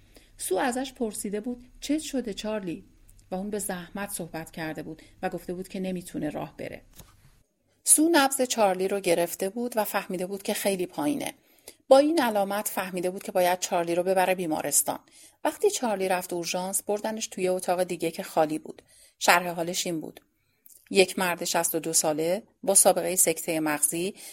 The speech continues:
و شکایت از ضعف و درد شکم. ضربان قلبش روی مانیتور بیمارستان حدود بیست نشون داده می‌شد. دکتر وارنر به بیمار آتروپین تزریق کرد که ضربان بیمار رو بیاره بالا، ولی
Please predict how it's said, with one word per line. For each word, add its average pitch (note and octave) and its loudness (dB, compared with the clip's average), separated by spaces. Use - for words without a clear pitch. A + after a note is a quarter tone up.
و A#3+ 0
شکایت E3+ 0
از E3 -2
ضعف E3 -2
و F#3+ 4
درد D#3 2
شکم. - -4
ضربان A#3+ 4
قلبش G#3+ 0
روی G#3 -4
مانیتور F3+ -2
بیمارستان D#3+ -2
حدود E3+ -6
بیست F#3+ 0
نشون D3+ 0
داده D3 0
می‌شد. - -4
دکتر D4 2
وارنر C#4 2
به C4+ 2
بیمار G#3 -2
آتروپین G#3+ -2
تزریق E3+ -2
کرد E3 -2
که F#3 -4
ضربان E3+ 2
بیمار E3 -2
رو D#3+ -2
بیاره E3 0
بالا، D3 2
ولی G3 2